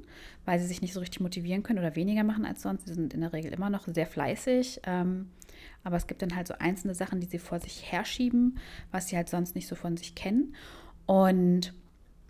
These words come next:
ähm, gleichzeitig, wenn sie dann mal eine Pause machen, was bei vielen auch immer noch wenig ist, weil die meisten wirklich lange Tage haben und teilweise auch am Wochenende arbeiten,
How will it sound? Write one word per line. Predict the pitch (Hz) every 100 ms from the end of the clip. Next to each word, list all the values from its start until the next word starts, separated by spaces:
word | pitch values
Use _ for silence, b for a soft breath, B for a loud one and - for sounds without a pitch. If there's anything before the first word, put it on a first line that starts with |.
| - - - - - - -
ähm, | 180 170 170 165
gleichzeitig, | 175 170 180 175 175
wenn | 190
sie | 185
dann | 175
mal | 170
eine | 170 - - 185
Pause | - 175 185 175
machen, | 180 196 220 220 202
was | 180 -
bei | - - 165
vielen | - 185 -
auch | 175
immer | 190 185 175
noch | 170 180
wenig | 180 185 214 226
ist, | 190 -
weil | 175 175
die | 175
meisten | 170 175 - 175 170 165 - -
wirklich | - - -
lange | 180 196
Tage | 190 180 180
haben | 180 180
und | 170
teilweise | - 175 170 -
auch | 180
am |
Wochenende | 175 196 190 190
arbeiten, | 190 190 190